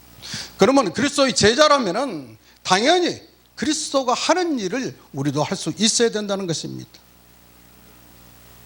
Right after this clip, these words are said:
그 열매가 그 나무의 속성을 다 빨아들여서 다시 씨앗이 심어졌을 때 그 나무에 열매를 맺어준 것 같이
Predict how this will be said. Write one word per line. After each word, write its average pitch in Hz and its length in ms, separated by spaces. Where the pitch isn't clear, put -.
그 294 280
열매가 202 680
그 - 80
나무의 240 640
속성을 277 920
다 - 440
빨아들여서 240 1000
다시 226 640
씨앗이 139 380
심어졌을 131 640
때 120 280
그 285 460
나무에 175 420
열매를 254 380
맺어준 247 440
것 180 120
같이 147 640